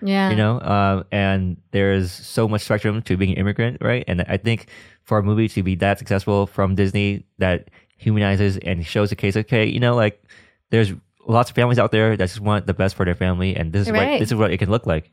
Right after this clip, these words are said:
Speaker 2: you know?
Speaker 1: Right, right. And I think that's also interesting too. And I think I remember the director saying that this was, they, they, they chose to write this story as a question, like, how well do we know our families? And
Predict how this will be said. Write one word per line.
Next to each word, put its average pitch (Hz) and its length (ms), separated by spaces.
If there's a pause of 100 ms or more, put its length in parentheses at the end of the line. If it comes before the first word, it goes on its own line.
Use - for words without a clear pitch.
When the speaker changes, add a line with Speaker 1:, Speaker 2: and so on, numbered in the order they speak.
Speaker 2:
you 101 80
know? 101 80
Speaker 1:
Right, 320 320
right. 269 300
And 233 120
I 233 80
think 262 260
that's 240 320
also 220 340
interesting 190 480
too. 226 300
And 190 160
I 185 60
think 202 320
I 202 60
remember 208 380
the 214 120
director 185 480
saying 196 520
that 180 260 (680)
this 226 260
was, 226 260 (480)
they, 202 340
they, 220 440
they 208 580
chose 277 340
to 247 120
write 208 240
this 190 140
story 175 580 (1120)
as 208 220
a 190 420
question, - 720 (140)
like, - 120
how 233 200
well 208 200
do 185 120
we 175 120
know 170 140
our 165 140
families? - 600 (600)
And 180 580